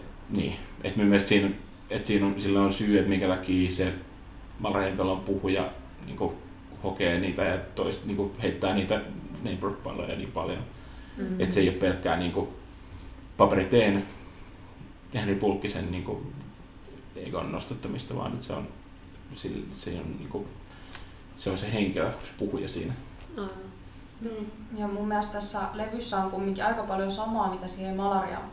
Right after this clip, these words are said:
Speaker 3: tai niinku mitä Malarian pelossa oli, koska tässä ollaan edelleen siellä baaritiskillä ja hakemassa sitä juotavaa ja ehkä jossain kynnysmatolla tai siellä eteisessä vähän odottamassa ja luomassa jotain niinku haaveita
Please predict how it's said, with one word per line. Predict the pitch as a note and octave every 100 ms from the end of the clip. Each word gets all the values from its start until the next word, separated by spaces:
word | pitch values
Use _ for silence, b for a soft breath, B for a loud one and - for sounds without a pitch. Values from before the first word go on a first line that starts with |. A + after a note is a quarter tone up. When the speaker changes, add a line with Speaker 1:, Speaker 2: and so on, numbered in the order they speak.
| -
Speaker 3:
tai | G3 F#3+
niinku | F#3+ F#3+
mitä | F#3+ F#3 F#3+
Malarian | F#3+ F#3+ F#3 - G2+
pelossa | G2 G#2 -
oli, | G#2+ G#2 G2+ B B -
koska | G3+ -
tässä | G#3 G#3 G#3
ollaan | G3+ F#3+
edelleen | G3+ G#3 G3+ G#3+ G3+ F#3
siellä | F#3 F3+
baaritiskillä | - F3+ F3+ - - - - - - - - - - - -
ja | G3+
hakemassa | G#3 G3+ F#3 F#3+ A3
sitä | G3+ F#3+
juotavaa | F#3 F#3+ F#3 - A3+ A3 - -
ja | -
ehkä | G3 -
jossain | F3+ F#3+ - F#3+ F#3+
kynnysmatolla | G3 F#3 F3+ F#3 G3 F#3+ F#3 F3+
tai | F3+ F#3
siellä | F#3+ F#3+ F3+ F#3+
eteisessä | G3 F3+ A#3 - G3
vähän | F#3 F#3+
odottamassa | G3 G3 G3 - - G#3 -
ja | G3 F#3+
luomassa | G3 G3 G3+ G3+ G3+
jotain | G3 G3 G3
niinku | F#3+ G3
haaveita | G3 F#3+ F#3+ G3 - A3+